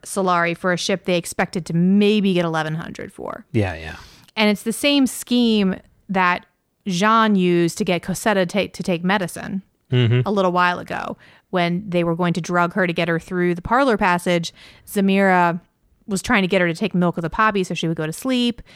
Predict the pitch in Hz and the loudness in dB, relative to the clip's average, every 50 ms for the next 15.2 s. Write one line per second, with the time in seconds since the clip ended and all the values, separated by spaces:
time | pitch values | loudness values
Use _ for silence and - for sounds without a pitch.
0 | - _ _ _ _ - 170 160 160 165 - - 190 165 175 165 170 175 175 196 | -20 _ _ _ _ -4 -2 0 0 -2 -2 -2 -2 -2 -2 -2 -2 -2 0 0
1 | 233 240 226 220 - 254 240 220 208 196 175 165 180 175 175 175 175 175 165 156 | 2 2 2 2 2 2 2 4 4 2 2 2 2 2 2 2 0 0 0 0
2 | 175 165 170 165 165 - - - _ _ _ _ _ _ _ _ _ _ _ _ | 0 0 0 0 -2 -4 -8 -18 _ _ _ _ _ _ _ _ _ _ _ _
3 | _ _ _ _ _ _ _ _ _ - - - - _ - 247 285 277 226 254 | _ _ _ _ _ _ _ _ _ -20 -20 -20 -10 _ 2 4 6 6 4 4
4 | 240 254 - - - 208 196 240 285 - 226 - - 170 226 254 240 208 180 - | 0 -2 -4 -4 -4 -2 0 0 0 0 -2 -4 0 0 0 2 2 0 0 0
5 | - 190 175 180 185 190 208 220 - - _ _ _ _ _ _ _ - 151 147 | -2 -2 0 0 0 0 -2 -2 -4 -8 _ _ _ _ _ _ _ -12 -12 -10
6 | 143 - 143 151 151 156 156 160 190 202 190 180 170 - - - 120 - 196 - | -8 -8 -8 -8 -8 -8 -6 -2 -2 0 0 0 -2 2 2 4 4 6 4 4
7 | - 180 175 175 165 - - - _ _ _ _ - 190 185 180 180 175 190 180 | 4 4 2 2 -2 -4 -10 -18 _ _ _ _ -4 -2 -2 -2 -2 -4 -4 -6
8 | 175 175 185 175 170 170 - - 190 180 180 180 - - - - _ - 247 302 | -6 -4 -4 -6 -6 -6 -6 -6 -4 -4 -4 -6 -8 -14 -20 -10 _ 2 2 2
9 | 370 - 415 294 233 226 - 208 190 - 190 170 - - 214 190 190 - - 190 | 4 4 4 4 4 4 2 0 -2 -2 -2 -4 -2 0 0 0 0 0 0 0
10 | 180 175 170 - 185 180 175 170 - - 214 202 196 175 175 170 170 165 170 170 | 0 0 0 0 0 0 0 -2 -4 -2 -2 0 0 2 0 0 0 0 -2 -2
11 | - - 175 165 160 160 - - - - - _ _ - 175 202 220 202 - 202 | -2 -4 -2 -2 -2 -4 -6 -8 -14 -20 -20 _ _ 0 2 2 2 2 2 0
12 | 202 - 175 170 170 165 165 160 160 156 156 160 170 170 170 - _ _ _ _ | 0 0 0 0 0 0 0 0 2 2 0 0 -2 -2 -6 -10 _ _ _ _
13 | _ - - - 185 180 - - 214 185 175 170 175 165 170 - - 170 160 156 | _ -20 -14 -10 -10 -8 0 2 2 2 2 2 -2 -4 -8 -2 -2 0 2 4
14 | 160 175 147 117 117 127 139 131 120 127 151 170 165 165 156 139 147 165 196 202 | 4 4 4 4 4 4 4 4 4 2 2 0 0 -2 0 2 4 4 4 4
15 | 190 151 143 | 2 0 -2